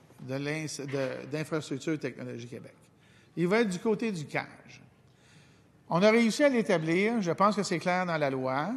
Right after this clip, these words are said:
En fait, ça l'est, parce qu'on a eu des amendements en ce sens, puis ça a réglé ce problème-là. Ce ne sera jamais au Trésor de décider des besoins sur le terrain. Le terrain doit déterminer ses besoins et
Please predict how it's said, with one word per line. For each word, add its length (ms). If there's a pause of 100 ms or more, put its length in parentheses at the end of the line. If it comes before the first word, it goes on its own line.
En 80
fait, 140
ça 160
l'est, 160
parce 140
qu'on 100
a 60
eu 120
des 120
amendements 360
en 40
ce 140
sens, 300
puis 220 (420)
ça 200
a 60
réglé 280
ce 80
problème-là. 640 (580)
Ce 180
ne 140
sera 240
jamais 240
au 100
Trésor 500
de 100
décider 460
des 140
besoins 580 (840)
sur 220
le 100
terrain. 360 (600)
Le 100
terrain 460 (240)
doit 340 (280)
déterminer 640
ses 180
besoins 500 (1080)
et 480